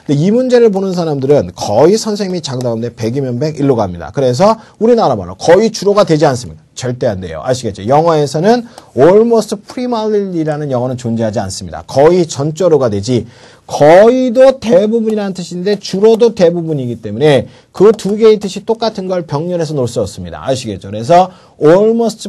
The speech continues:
primarily 자체는 안 돼요. 그러나 뭐 almost every primarily"나 almost two hundred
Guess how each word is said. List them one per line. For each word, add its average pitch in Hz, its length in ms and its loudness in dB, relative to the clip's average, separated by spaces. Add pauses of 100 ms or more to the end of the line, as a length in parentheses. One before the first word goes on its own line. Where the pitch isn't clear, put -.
primarily 247 840 -2
자체는 180 360 -4
안 127 120 -2
돼요. 92 240 -4
그러나 120 440 0 (260)
뭐 110 260 0
almost 208 580 4
every 170 400 2
primarily"나 135 960 0 (260)
almost 185 600 2
two 254 220 -6
hundred 233 300 0